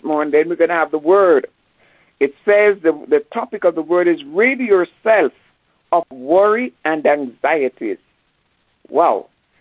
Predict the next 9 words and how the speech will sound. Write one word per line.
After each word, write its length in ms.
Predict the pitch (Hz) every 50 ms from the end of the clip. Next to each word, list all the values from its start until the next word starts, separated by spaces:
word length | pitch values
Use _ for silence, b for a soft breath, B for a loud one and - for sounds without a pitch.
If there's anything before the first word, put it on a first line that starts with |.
| _ -
There 120 | - 165
are 60 | 165
many 300 | 160 170 196 214 220 226
people 360 | 233 - - 233 233 220 208 208
this 140 | 202 202 202 -
morning 320 | - 196 185 175 160 156
who 100 | 156 160
woke 320 | 156 151 170 196 196 196 -
up 220 | 147 113 - _